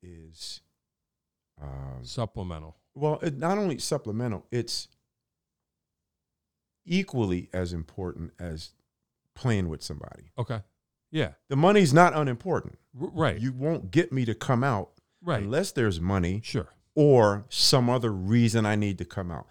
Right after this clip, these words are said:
Speaker 2: Yep.
Speaker 1: "Hey, Alvin, we're doing such and such and such, and, you know, we're gonna feed the homeless whales, and I feel like I need to be there to
Speaker 2: Sure,
Speaker 1: do that," then
Speaker 2: sure.
Speaker 1: I'll be there. But
Speaker 2: Of course, of
Speaker 1: otherwise,
Speaker 2: course.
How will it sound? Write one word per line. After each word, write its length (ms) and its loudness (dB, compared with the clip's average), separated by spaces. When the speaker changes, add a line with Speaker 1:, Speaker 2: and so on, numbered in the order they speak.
Speaker 2:
Yep. 160 -14
Speaker 1:
"Hey, 140 -2
Alvin, 360 0
we're 100 -4
doing 260 -2
such 260 2
and 80 -2
such 240 -2
and 100 -4
such, 300 -2
and, 160 -2
you 120 -4
know, 160 -2
we're 140 -6
gonna 260 -4
feed 340 -4
the 80 0
homeless 420 -2
whales, 520 -2
and 160 -2
I 180 -6
feel 320 -2
like 220 0
I 80 0
need 220 0
to 40 -4
be 260 2
there 220 4
to 140 -4
Speaker 2:
Sure, 160 0
Speaker 1:
do 60 0
that," 220 -4
then 120 -4
Speaker 2:
sure. 80 0
Speaker 1:
I'll 60 -4
be 140 -6
there. 120 -8
But 140 -2
Speaker 2:
Of 60 -4
course, 120 0
of 60 -6
Speaker 1:
otherwise, 360 -6
Speaker 2:
course. 160 -8